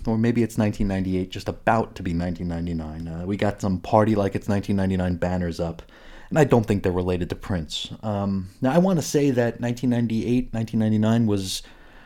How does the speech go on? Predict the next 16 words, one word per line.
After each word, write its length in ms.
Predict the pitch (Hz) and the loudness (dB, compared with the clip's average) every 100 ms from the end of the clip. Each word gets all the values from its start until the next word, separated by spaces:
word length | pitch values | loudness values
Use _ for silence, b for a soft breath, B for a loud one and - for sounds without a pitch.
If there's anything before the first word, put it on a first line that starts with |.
| B B | B B
one 180 | - 165 | 6 8
of 80 | 196 | 10
those 220 | 107 95 | 8 8
years 180 | 101 90 | 4 2
was 140 | 95 | 0
the 40 | 82 | -2
first 320 | - 113 - | 2 2 2
time 260 | - 104 92 | 0 2 2
that 140 | 90 | 0
Maya 460 | 104 101 92 90 85 | 0 2 2 0 -2
made 180 | 107 95 | 0 0
her 80 | 90 | -2
first 260 | 98 90 | -4 -4
appearance 320 | - 95 90 104 | -6 -4 -4 -2
in 120 | 110 | -2
Daredevil 680 | 180 190 123 101 120 143 | 0 4 6 6 4 -2